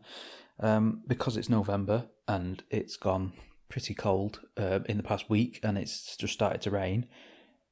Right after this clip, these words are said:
does it feel like it, it's different and it feels like a bit of a waste? I suppose once,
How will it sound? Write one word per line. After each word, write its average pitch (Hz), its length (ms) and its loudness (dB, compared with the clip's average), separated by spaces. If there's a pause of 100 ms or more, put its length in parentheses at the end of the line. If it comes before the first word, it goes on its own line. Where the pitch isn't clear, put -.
(520)
does 123 140 4
it 110 100 4
feel 120 220 6
like 120 240 4
it, - 120 2
it's 110 460 2
different 117 420 2
and 101 120 2
it 90 80 -4
feels 104 260 2
like 95 120 -8
a - 40 -18
bit 104 120 0
of 98 80 0
a 104 60 4
waste? 98 480 2
I - 40 -8
suppose 110 360 0
once, 104 360 -2